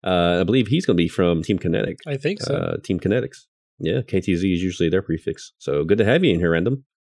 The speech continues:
Speaker 1: Oh, wait, that's Random Tot. What the fuck am I
Speaker 2: I
Speaker 1: talking
Speaker 2: figured.
Speaker 1: about?
Speaker 2: That's, I was like, I
Speaker 1: <laughs>
Speaker 2: was like, I, "Is he playing with me?" Uh, <laughs>
Speaker 1: Yeah, that's totally Random Tot. <laughs>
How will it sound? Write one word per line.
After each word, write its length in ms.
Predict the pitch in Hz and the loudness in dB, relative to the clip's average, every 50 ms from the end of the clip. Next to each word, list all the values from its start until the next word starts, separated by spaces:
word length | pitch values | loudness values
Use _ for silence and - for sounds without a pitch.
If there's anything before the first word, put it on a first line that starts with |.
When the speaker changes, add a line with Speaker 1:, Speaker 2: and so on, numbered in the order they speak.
| _ _ - | _ _ 2
Speaker 1:
Oh, 60 | 196 | 6
wait, 100 | 233 226 220 | 6 6 6
that's 140 | 233 220 | 4 2
Random 340 | - 92 92 95 87 85 82 | 2 2 2 2 2 0 -2
Tot. 300 | - - 85 85 76 - | -2 -4 -4 -4 -4 -6
What 120 | - _ _ | -6 _ _
the 80 | 165 - | -8 -6
fuck 180 | - - - | -4 -6 -4
am 80 | 160 165 | -2 -2
I 40 | 185 | 0
Speaker 2:
I 40 | |
Speaker 1:
talking 160 | 190 156 156 170 | 0 2 4 4
Speaker 2:
figured. 120 | - 165 160 | 4 4 2
Speaker 1:
about? 80 | - - | 2 0
Speaker 2:
That's, 140 | 165 - - | 0 0 2
I 180 | - - 185 | 4 6 6
was 100 | 185 175 | 6 8
like, 180 | 165 180 175 175 | 6 6 6 6
I 40 | 170 | 6
Speaker 1:
<laughs> 0 | |
Speaker 2:
was 80 | 185 180 | 4 4
like, 120 | 185 151 | 2 2
I, 140 | 147 139 147 | 2 0 0
"Is 180 | 160 160 147 - | 2 0 0 0
he 120 | 233 254 254 _ _ _ | 0 -2 -2 _ _ _
playing 260 | - 139 135 165 190 208 | -6 -4 -2 0 2 0
with 140 | 226 220 214 | 0 0 -2
me?" 200 | 269 262 262 262 | -4 -4 -2 0
Uh, 140 | 220 143 135 123 - _ _ - - 170 175 - | 0 0 -2 -4 -6 _ _ -16 -14 -14 -8 -6
<laughs> 60 | 180 - - - - - 320 - - - - 440 415 - - - - - _ _ _ _ _ 330 - _ _ _ _ | -6 -6 -6 -12 -10 -10 -10 -8 -8 4 6 6 6 6 2 -6 -8 -8 _ _ _ _ _ -14 -14 _ _ _ _
Speaker 1:
Yeah, 360 | - 127 104 87 85 82 80 | 0 4 4 6 6 4 4
that's 180 | 85 101 110 - | 4 4 2 4
totally 260 | - 131 110 90 80 | 4 4 6 6 4
Random 260 | 78 78 78 80 78 | 4 2 2 0 0
Tot. 300 | 76 - 82 80 78 - - _ _ _ _ | 0 0 0 0 -2 -4 -8 _ _ _ _
<laughs> 680 | - - - - - 135 - - 165 - - - - | -14 -14 -2 -2 -2 0 2 2 0 2 0 -2 -2